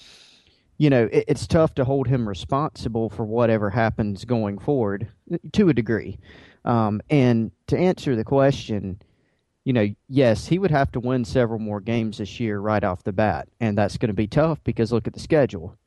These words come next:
You know, at A and M, at Tennessee, Clemson and Florida at home, the Citadel, lots of very difficult games remaining on the schedule.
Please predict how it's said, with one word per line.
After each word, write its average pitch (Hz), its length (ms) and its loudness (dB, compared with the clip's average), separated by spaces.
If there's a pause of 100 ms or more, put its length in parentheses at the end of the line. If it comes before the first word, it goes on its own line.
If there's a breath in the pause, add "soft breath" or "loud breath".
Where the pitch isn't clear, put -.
(180)
You 120 100 -2
know, 104 100 0
at 104 260 2
A 107 160 4
and 104 100 0
M, 107 200 0
at 101 200 -2
Tennessee, 107 520 -2
Clemson 110 440 -6
and 104 100 -4
Florida 110 320 2
at 92 100 0
home, 107 260 0
the 98 80 -2
Citadel, 107 520 2 (480 loud breath)
lots 123 320 0
of 127 60 -4
very 117 240 2
difficult 107 560 -2
games 113 360 2
remaining 104 400 0
on 92 140 -2
the 90 60 -6
schedule. 113 560 0